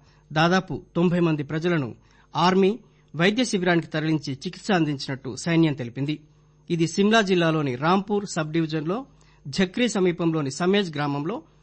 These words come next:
బాధిత ప్రజలకు నిత్యావసర వస్తువులు, ఆహారం,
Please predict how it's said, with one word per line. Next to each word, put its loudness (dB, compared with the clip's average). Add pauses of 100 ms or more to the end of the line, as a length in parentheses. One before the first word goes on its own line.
(160)
బాధిత 2
ప్రజలకు -2 (360)
నిత్యావసర 2
వస్తువులు, -4 (440)
ఆహారం, 4